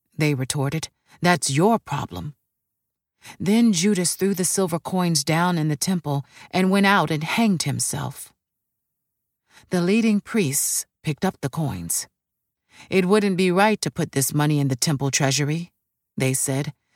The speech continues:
"since it was payment for murder." After some discussion, they finally decided to buy the potter's field,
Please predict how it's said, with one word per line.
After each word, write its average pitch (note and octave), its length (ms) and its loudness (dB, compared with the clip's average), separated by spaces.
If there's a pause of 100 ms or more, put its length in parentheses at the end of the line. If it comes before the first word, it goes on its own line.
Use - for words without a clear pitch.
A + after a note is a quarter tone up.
(100)
"since D#3+ 400 0
it - 100 -6
was C3+ 140 -4
payment E3+ 500 0
for B2+ 140 -2
murder." D3 480 -2 (1500)
After A#3 320 2
some F#3+ 240 -2
discussion, E3 580 -2
they E3 140 -4
finally G#3 500 0
decided F3 560 -4
to F#3 100 -6
buy F3 280 0
the E3+ 80 -4
potter's F3 460 -2
field, D3+ 360 -6